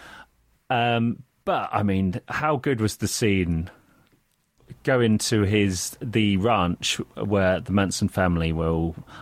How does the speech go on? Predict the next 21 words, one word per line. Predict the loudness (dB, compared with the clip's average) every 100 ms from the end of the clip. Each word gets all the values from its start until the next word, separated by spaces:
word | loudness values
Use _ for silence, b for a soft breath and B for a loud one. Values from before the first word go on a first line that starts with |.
| -2
I | 2
mean, | 4 4
that's | 2 0 -2
one | 0 0 0
creepy | 0 -2 -2 -4 -4 -6 -12 -8
fucking | -6 -2 -4
scene. | -2 -2 -2 -4 -8 -4
And, | -2 0 -2 -4 -8 -10 B B B B B _ -6
uh, | -2 0 0
I | -2
thought | -2 -4 -2
it |
was, | -2 -2 -6 -14 _ -20 _ -6
it | 0
was | 0
kind | 0 0
of | 0
beautiful | 0 0 0 -2
because | -2 -4 -4
Brad | 0 -2 0
Pitt, | 0 0 -2